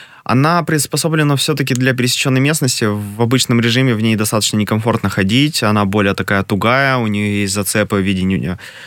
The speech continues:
такой неправильной обуви. Это как вот взять у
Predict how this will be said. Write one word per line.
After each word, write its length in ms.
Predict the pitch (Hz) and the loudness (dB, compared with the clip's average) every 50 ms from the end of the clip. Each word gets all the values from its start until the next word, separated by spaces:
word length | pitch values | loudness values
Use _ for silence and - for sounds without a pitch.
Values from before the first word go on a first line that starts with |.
| - - | -8 -4
такой 240 | - 101 - 107 101 | -4 0 2 4 4
неправильной 420 | 101 101 - 110 107 104 98 98 | 4 4 4 2 2 2 2 0
обуви. 280 | 113 135 143 127 110 107 | 0 0 0 0 0 -2
Это 140 | 98 - - | -2 -2 -2
как 200 | - 101 92 - | -4 -4 -4 -4
вот 100 | 92 - | -8 -6
взять 340 | 95 95 107 98 92 - - _ - - - _ _ - | -6 -2 0 0 0 0 -4 _ -20 -20 -20 _ _ -2
у 400 | - 104 107 107 110 107 104 98 | 2 2 4 4 4 4 2 2